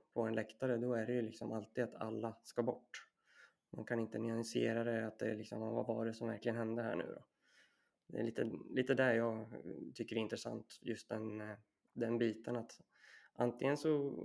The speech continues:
vill man hylla och säga att det här är så jävla bra, och sen händer något dåligt och ska allting bort och så ska det raseras om och så får man börja om på nytt. Ja,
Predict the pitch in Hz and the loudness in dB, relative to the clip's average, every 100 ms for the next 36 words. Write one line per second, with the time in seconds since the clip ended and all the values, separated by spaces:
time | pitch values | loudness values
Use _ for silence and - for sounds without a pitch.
0 | - - - _ - 139 127 123 123 107 | -10 -16 -20 _ -2 2 4 4 4 2
1 | 120 117 113 117 110 - 113 113 113 120 | 0 0 0 0 0 0 0 0 2 2
2 | 113 110 127 147 135 131 123 113 117 117 | 2 0 -2 -2 0 0 2 2 2 0
3 | 117 113 113 113 - - - 113 107 98 | 0 -2 -4 -6 -6 -6 -4 -4 -4 -6
4 | - - - - - 85 - - 85 95 | -10 -14 -14 -20 -6 -4 -4 -6 -6 -6
5 | 95 - - - - - - - 120 113 | -4 -6 -6 -10 -10 -16 -18 -6 -4 0
6 | 120 113 113 123 - _ - - _ - | 0 0 0 -4 -6 _ -20 -20 _ -20
7 | - - _ _ _ _ _ _ - - | -20 -20 _ _ _ _ _ _ -12 -12